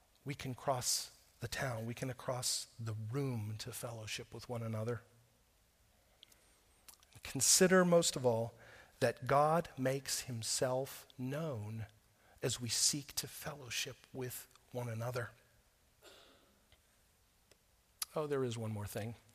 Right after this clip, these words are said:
Consider today who he might want you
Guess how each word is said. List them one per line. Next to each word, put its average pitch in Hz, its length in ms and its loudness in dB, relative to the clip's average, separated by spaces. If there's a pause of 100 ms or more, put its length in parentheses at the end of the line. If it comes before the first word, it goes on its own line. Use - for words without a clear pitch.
(1900)
Consider 208 440 2
today 127 680 -2 (300)
who 147 240 2
he 131 200 -6
might 120 400 -4
want 135 320 -2
you 127 480 -4